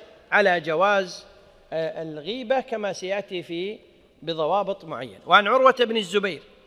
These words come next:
أن عائشة رضي الله عنها أخبرته قالت: "استأذن رجل على رسول الله صلى الله عليه وسلم فقال: 'ائذنوا له، بئس أخو العشيرة'".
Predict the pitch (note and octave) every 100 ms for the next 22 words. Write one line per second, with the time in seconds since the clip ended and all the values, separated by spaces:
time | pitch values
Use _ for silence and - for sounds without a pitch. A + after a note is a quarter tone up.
0 | - - _ G3 A#3 A3+ A3 A#3 A3 G#3+
1 | G#3+ G3+ G3+ G#3 A3 G3+ G#3 G#3+ F#3 F#3
2 | G3+ A#3 G#3 F#3+ - A3 B3 C4 - -
3 | - - - F3+ - A#3 G#3 A3+ G#3+ A#3
4 | G3+ A3 G3 D3+ A#2+ - _ _ - G#3+
5 | A#3 G#3 F#3+ G#3 G3 F#3 F#3+ G3 F3 F#3
6 | F#3 F3+ G#3+ G3 F#3 F3+ E3+ D#3+ D3+ G#3+
7 | G#3+ F3 D3+ D#3+ - G#3+ D#3 - - -
8 | - B3 C4 G3 A3 G#3 G3+ A3 - -
9 | - _ _ D3+ C#3+ F#3+ G3+ - - -
10 | G#3 G3 A3 A3 A3+ A3 D#3 D#3+ - C#3+
11 | A#2+